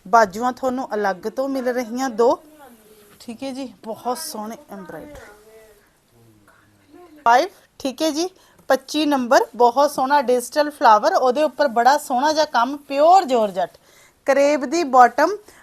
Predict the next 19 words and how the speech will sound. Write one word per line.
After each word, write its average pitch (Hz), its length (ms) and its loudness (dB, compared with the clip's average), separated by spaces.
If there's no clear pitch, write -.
ਬੜਾ 285 320 4
ਫਸਟ 370 460 -2
ਕਲਾਸ 277 300 6
ਜਿਹਾ 254 220 2
ਦੁਪੱਟਾ। 214 580 -8
ਹਾਂ 180 140 -6
ਦੇਖੋ, - 320 -18
ਇਹ 277 200 0
ਸੈੱਟ 269 340 -4
ਬਹੁਤ 240 540 2
ਟਾਈਮ 240 280 0
ਬਾਅਦ 208 240 4
ਆਇਆ। 160 340 -2
ਨੰਬਰ 240 340 0
ਰਹੇਗਾ 269 360 4
ਪੱਚੀ। 269 480 -6
ਕੀ 285 220 -8
ਰੇਟ 269 200 -4
ਇਹਦਾ? 311 180 0